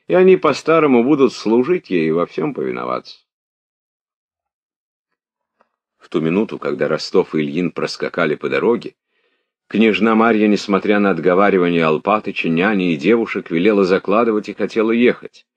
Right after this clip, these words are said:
но, увидав проскакавших кавалеристов, их приняли за французов, кучера разбежались, и в доме поднялся плач женщин. "Батюшка, отец родной, Бог тебя послал", говорили умилённые голоса,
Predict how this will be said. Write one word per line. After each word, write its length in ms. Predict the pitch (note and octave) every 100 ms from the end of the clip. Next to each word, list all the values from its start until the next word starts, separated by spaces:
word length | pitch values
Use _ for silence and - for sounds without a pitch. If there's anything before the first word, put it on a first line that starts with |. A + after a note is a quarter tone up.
| _ _ _ _
но, 180 | E2+ G#2+
увидав 460 | G#2+ G#2+ A#2+ A2+ -
проскакавших 960 | G#2 G2 - G2 G#2+ G#2 - F#2 -
кавалеристов, 840 | F#2+ F2 F2 G#2 C3 - - - _ _ _ _
их 240 | G#2 -
приняли 460 | - G2 G#2 E2+ C#2
за 180 | B1+ D2+
французов, 680 | - C#2+ - B2 A#2+ B2 _ _ _ _
кучера 720 | - A2 G#2 F#2 G2 E2+ C#2+ _ -
разбежались, 840 | E2+ D#2+ B1+ D2 D#2 C3 B2 -
и 60 | C#2+
в 80 | B1+
доме 240 | A2 G#2+
поднялся 580 | - C#2+ D#2+ F#2+ - D#2+
плач 300 | C#2 D2 D2+
женщин. 520 | C2+ C2 A#1+ - - _ _ _ _ _ _ -
"Батюшка, 580 | E2+ A2+ G2+ D#2+ - - _ _ _ _ _
отец 460 | - D3 B2 F2 A2
родной, 420 | G#2 F#2+ G#2 B2+
Бог 320 | D#3 G3 -
тебя 260 | - F2 E2+
послал", 460 | F2+ - F#2 F2
говорили 400 | D#2+ F2+ F#2 F2+
умилённые 580 | F2 F2 F2 F#2+ F2+ E2+
голоса, 520 | D#2 D#2 - B2+ C3+